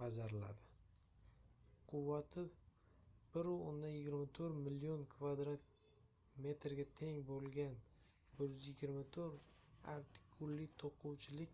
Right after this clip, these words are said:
korxonasi loyihalash. To'qima tarifi. Artikul bir yuz yigirma to'rt nomi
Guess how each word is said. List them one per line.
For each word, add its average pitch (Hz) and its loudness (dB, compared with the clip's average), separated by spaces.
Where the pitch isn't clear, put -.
korxonasi 135 -4
loyihalash. 113 -4
To'qima 139 -4
tarifi. 131 -4
Artikul 160 -6
bir 143 -4
yuz 143 -8
yigirma 147 -2
to'rt 156 -4
nomi 135 -6